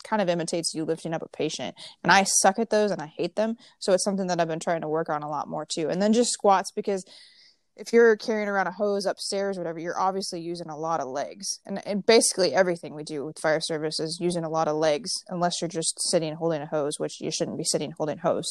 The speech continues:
So those are the kind of the three big ones that I've found that for me, just size, obviously gender does play a portion of that, but just in, in gen-,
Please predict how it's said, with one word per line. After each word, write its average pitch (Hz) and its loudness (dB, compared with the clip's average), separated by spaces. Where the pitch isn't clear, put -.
So 160 8
those 226 6
are 208 8
the 185 4
kind 190 2
of 175 2
the 156 0
three 180 -2
big 165 -2
ones 175 -4
that 160 -4
I've 160 -4
found 160 -6
that 139 -12
for 151 -10
me, 185 -2
just 196 0
size, 180 0
obviously 160 -12
gender 160 -8
does 160 -2
play 170 -4
a 175 -2
portion 160 -8
of 147 -6
that, 156 0
but 160 -2
just 196 0
in, 180 -4
in 185 -2
gen-, 180 2